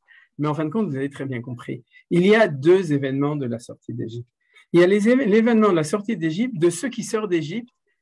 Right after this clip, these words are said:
parce que Dieu nous a dit, vous êtes Hébreux,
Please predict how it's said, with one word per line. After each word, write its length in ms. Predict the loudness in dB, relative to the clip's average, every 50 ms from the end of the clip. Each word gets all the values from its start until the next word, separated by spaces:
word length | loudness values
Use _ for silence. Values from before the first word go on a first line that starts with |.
| _ _ _
parce 300 | -6 -6 -4 -2 -4 -4
que 120 | -2 -2 -2
Dieu 460 | -2 -2 -4 -4 0 0 0 0 -2 -8 _ _ _ _ _ _
nous 260 | 0 0 0 0 0
a 80 | -2 -4
dit, 340 | -4 -4 -4 -4 -4 -4 -6
vous 260 | -8 -8 -8 -4 -2
êtes 200 | -4 -4 -4 -6
Hébreux, 520 | -6 -6 -6 -6 -6 -4 -2 -4 -4 -4